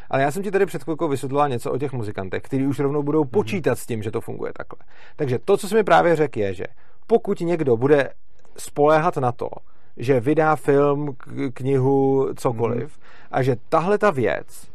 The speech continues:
Speaker 1: když bude spoléhat na to, že nikdo z těch lidí, co se na to kouknou, přečtou si to a podobně, to nebudou distribuovat, protože teď je to
Speaker 2: Mhm.
Speaker 1: zákonem zakázáno, tak s tím počítají. A tak když to takhle budou dělat a budou s tím počítat a ono to ale nebude jako nelegální,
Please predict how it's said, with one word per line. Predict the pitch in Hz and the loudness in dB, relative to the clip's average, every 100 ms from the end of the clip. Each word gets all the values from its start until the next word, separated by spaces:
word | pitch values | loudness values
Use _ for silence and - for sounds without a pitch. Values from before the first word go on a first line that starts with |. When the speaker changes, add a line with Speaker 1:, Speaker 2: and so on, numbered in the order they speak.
| - - - | -10 -10 -8
Speaker 1:
když | 131 | 0
bude | 160 143 | 2 2
spoléhat | - 190 185 185 | 4 2 2 0
na | 131 | -4
to, | 113 110 | -2 -2
že | 120 | 0
nikdo | 139 226 190 151 | 0 0 0 0
z | |
těch | 135 139 | 0 -2
lidí, | 156 139 | -4 -4
co | 131 | -6
se | 143 | -4
na | 127 | -2
to | 127 | 0
kouknou, | 135 139 151 | 2 2 0
přečtou | 139 123 131 | -2 -4 -4
si | 113 | -4
to | 127 | -2
a | 127 | 0
podobně, | 123 104 107 | 0 0 -2
to | 120 | -2
nebudou | 120 156 | 2 2
distribuovat, | 123 - 101 98 95 - - - - - - - - - | 2 -2 -6 -4 -4 -4 -8 -10 -10 -10 -10 -10 -10 -4
protože | - 147 143 135 123 - - - | 2 2 2 0 -2 -4 -10 -2
teď | 135 143 | 0 2
je | |
to | 120 | 0
Speaker 2:
Mhm. | 135 | 2
Speaker 1:
zákonem | 123 120 135 | 4 4 0
zakázáno, | 123 117 113 123 | 2 2 2 2
tak | 117 - | -2 -2
s | |
tím | 123 | -4
počítají. | 104 92 - - - - - - - - - - - - | -6 -8 -8 -8 -10 -10 -10 -10 -10 -10 -10 -10 -8 -4
A | 131 | -2
tak | 120 | -2
když | 117 175 - | -2 -4 -4
to | 208 | -2
takhle | 151 185 | 0 2
budou | 165 175 | 2 2
dělat | 143 113 95 | 4 2 2
a | 131 | 2
budou | 139 | 4
s | 131 | 2
tím | 135 | 0
počítat | 131 160 123 - | -2 0 -2 0
a | 127 | 0
ono | 139 139 | 0 -2
to | 139 - - - | -4 -6 -10 -6
ale | 123 127 | -4 -2
nebude | 120 120 139 143 - - - - - - | 0 2 4 4 2 -6 -10 -10 -10 -6
jako | 127 117 131 | -4 0 0
nelegální, | 110 104 104 95 95 90 117 | 0 -2 -4 -4 -4 -8 -10